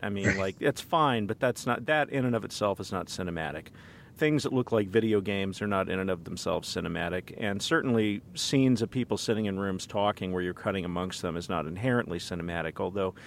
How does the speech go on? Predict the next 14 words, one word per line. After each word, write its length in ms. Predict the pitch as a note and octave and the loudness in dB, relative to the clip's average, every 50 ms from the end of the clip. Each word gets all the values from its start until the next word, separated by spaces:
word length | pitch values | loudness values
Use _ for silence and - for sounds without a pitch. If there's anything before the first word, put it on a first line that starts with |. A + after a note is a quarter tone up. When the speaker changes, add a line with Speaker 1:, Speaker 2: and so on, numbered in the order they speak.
| - - - - | -18 -12 -6 -2
Speaker 1:
it 140 | C3 - | -2 -2
can 300 | - - D#3 D#3 D3+ C#3 | 0 2 2 4 4 4
be 320 | A#2+ B2 A2 G#2+ G#2 G#2 - - - | 4 2 2 2 0 -2 -6 -6 -2
if 160 | - A#2+ - | -2 -2 0
it's 140 | A2+ F#2+ - | -2 -4 -2
done 360 | - A2+ G#2+ G2+ G2 F#2+ F#2 F2+ - | 0 0 2 2 0 -2 -4 -4 0
really, 240 | A#2 A#2 G#2+ G#2 G2 | 2 4 4 4 2
really 220 | F2+ F2+ E2+ F2 | 2 2 2 2
well, 380 | F2 F2+ E2+ D#2 C#2 C#2+ D#2 - - - - - | 2 2 2 2 2 0 -2 -6 -12 -10 -2 2
uh, 180 | G2+ F#2 F2 - | 4 4 4 4
as 160 | - F#2+ F2+ | 2 0 0
screwball 440 | - - - A#2+ A2 G2 G2+ F#2+ F2+ | -2 -2 0 0 2 4 4 2 2
comedies 600 | - - G#2+ F#2+ F#2+ F#2+ F#2+ F2+ F2 F2 - - - - - | 2 0 0 0 0 0 0 -2 -4 -6 -8 -12 -16 -18 -12
proved. 460 | - - G2+ F2+ E2+ D#2+ D#2+ - - | -6 -2 0 0 0 -2 -4 -8 -16